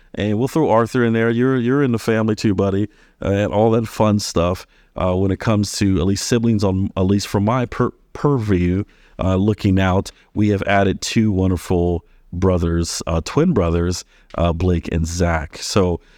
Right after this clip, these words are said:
uh, we'll talk more about that. I just wanted to throw that out there. Again, this episode was not meant to be, uh, on that. It's just gonna be a fun, quick little recap and talking about what we have coming up.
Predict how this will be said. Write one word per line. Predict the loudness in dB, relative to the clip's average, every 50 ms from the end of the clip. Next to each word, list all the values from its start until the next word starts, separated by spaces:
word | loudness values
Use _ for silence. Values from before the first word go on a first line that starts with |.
| _ -16 _ -4
uh, | -2 0 0 0
we'll | 0 0 0 -2
talk | 0 2 2 2 2 2 0
more | 2 2 2
about | 2 2 0 0 0 0 -2 -2 0
that. | 0 2 2 0 0 0
I | -2 -2
just | -2 -4 -2 -2
wanted | -2 0 0
to | -2 -2
throw | -2 0 0 0 0 0
that | 0 2 2
out | 2 0 0 0
there. | 0 0 0 0
Again, | 0 0 0 0 0
this | 0 -2 -4 -6 -10 _
episode | -4 -2 -2 -2 -2 0 0 0
was | 0 0 0
not | 0 0 0 0 0 -2 -8 _ _ _ -8
meant | -2 0 0 0 -2 -4 -4
to | -2 -2 0
be, | 2 2 2 2 2 2 2 2 0 0 -2 -4 _ _ _ _ -6
uh, | -4 -2 -2 -2 -2 -2 -2
on | 0 0 0 2
that. | 0 0 2 0
It's | 0 0
just | -2 -2
gonna | 0 0 2
be | 2 0 0
a | -2
fun, | -2 -2 0 0 0 0
quick | -2 0 -2 -2 0 0
little | 0 0 0
recap | 2 0 0 -2 0 0 0 0 0 0 0
and | -2 -2
talking | -2 -2 -2 -2 -2 -2
about | -2 0
what | 0
we | 0 0 0
have | 0 0 -2 -2
coming | -2 -2 -2 0 0 0
up. | 0 -2 -2 -4